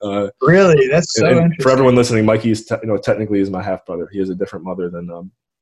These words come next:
Speaker 1: myself and, and my other siblings. But, uh,
Speaker 2: Mm-hmm.
Speaker 1: <laughs> dude, yeah, Mikey, Mikey's, uh,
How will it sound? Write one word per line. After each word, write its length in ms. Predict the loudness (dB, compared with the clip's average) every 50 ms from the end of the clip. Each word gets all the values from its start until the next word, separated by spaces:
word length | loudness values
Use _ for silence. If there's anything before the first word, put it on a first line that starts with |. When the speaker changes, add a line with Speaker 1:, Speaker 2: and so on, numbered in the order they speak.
| _ -20 -20 _ _
Speaker 1:
myself 360 | -14 -14 -10 -8 -8 -8 -8 -8
and, 120 | -10 -10 -10 -12
and 160 | -14 -14 -12
my 120 | -10 -10
other 140 | -8 -8 -8
siblings. 460 | -8 -8 -10 -8 -8 -8 -8 -8 -10 -10
But, 200 | -8 -8 -8 -8 _ _ _ _ _ _ _ _ _ _ _
uh, 340 | -10 -8 -8 -8 -8 -8 -10 -12 -14 _ _ _ _ _ -8
Speaker 2:
Mm-hmm. 260 | -6 -4 -4 -4 -6 -8 -12 _ _ _ -10
Speaker 1:
<laughs> 640 | -10 -10 -12 -14 -16 -16 -20 -20 -20 _ _ -8
dude, 200 | -4 -4 -2 0
yeah, 160 | 0 0 0
Mikey, 300 | 0 -2 -6 -8 -8 -12 -12
Mikey's, 480 | -10 -10 -10 -8 -6 -6 -6 -4 -4
uh, 300 | -6 -6 -6 -6 -8 -10